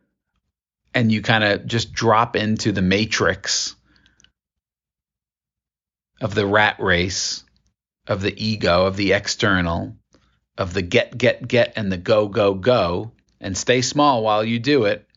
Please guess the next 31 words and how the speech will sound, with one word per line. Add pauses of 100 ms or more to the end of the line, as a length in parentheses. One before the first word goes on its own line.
(320)
There
are
people
who
are
rising
up, (280)
and
the
way
showers
and
the
lighthouses, (1400)
and
they're
expanders
for
all
of
us. (1300)
And
Jeshua
continues
in
paragraph
sixteen,
"Understand
well
the
next